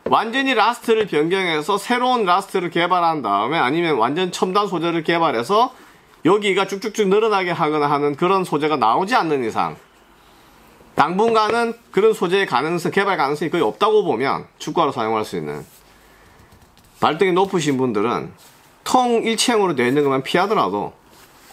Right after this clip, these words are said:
훨씬 더 편하게 축구화를 신을 수 있다. 이런 식으로 텅이 오픈이 되는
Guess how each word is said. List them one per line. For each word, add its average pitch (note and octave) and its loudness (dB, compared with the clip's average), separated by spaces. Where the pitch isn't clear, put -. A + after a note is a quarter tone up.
훨씬 F#3+ 0
더 F#3 0
편하게 C3 -2
축구화를 C3 -2
신을 A2 0
수 D#2+ -10
있다. - -8
이런 D#3+ 2
식으로 F#2+ -2
텅이 C#3 0
오픈이 C3 0
되는 D2+ -6